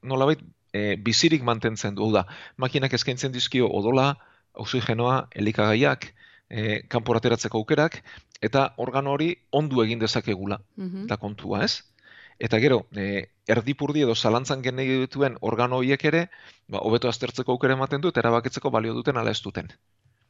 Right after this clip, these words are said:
Speaker 1: Horren, horrek ematen duen aukera da, ba, orain baztertzen ditugun organo horiek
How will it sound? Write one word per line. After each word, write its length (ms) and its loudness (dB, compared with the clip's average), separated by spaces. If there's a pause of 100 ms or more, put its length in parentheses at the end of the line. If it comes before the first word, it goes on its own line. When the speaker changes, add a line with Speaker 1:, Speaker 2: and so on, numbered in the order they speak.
(560)
Speaker 1:
Horren, 260 -4
horrek 300 2
ematen 280 0
duen 160 -2
aukera 280 2
da, 140 2
ba, 140 -4
orain 240 0
baztertzen 480 -4
ditugun 320 -4
organo 260 0
horiek 240 0